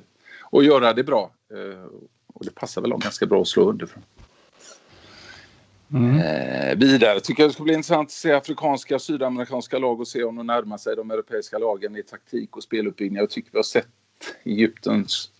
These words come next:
Speaker 1: är ju extremt uppsnackad nu. Det har de ju aldrig varit tidigare. Då är ju det också ett, någonting att ta, ta med i beaktning, tror jag. Att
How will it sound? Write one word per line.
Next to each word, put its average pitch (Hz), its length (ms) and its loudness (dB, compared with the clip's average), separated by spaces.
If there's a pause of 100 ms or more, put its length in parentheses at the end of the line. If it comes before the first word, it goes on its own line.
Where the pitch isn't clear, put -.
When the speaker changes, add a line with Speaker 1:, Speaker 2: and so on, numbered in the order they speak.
(280)
Speaker 1:
är 107 100 -4
ju 110 280 0
extremt 123 520 2
uppsnackad 104 500 2
nu. 95 140 4
Det 92 80 4
har 101 100 6
de 110 60 4
ju 117 60 4
aldrig 120 200 2
varit 107 180 0
tidigare. 92 520 -2 (280)
Då 98 280 -4
är 117 40 0
ju 117 140 2
det 104 160 0
också 117 260 -4
ett, - 260 -8 (880)
någonting 107 420 2
att 92 100 2
ta, 95 320 4 (420)
ta 123 100 0
med 110 120 4
i 90 60 2
beaktning, 98 420 4
tror 95 180 -2
jag. 85 80 0
Att - 140 -8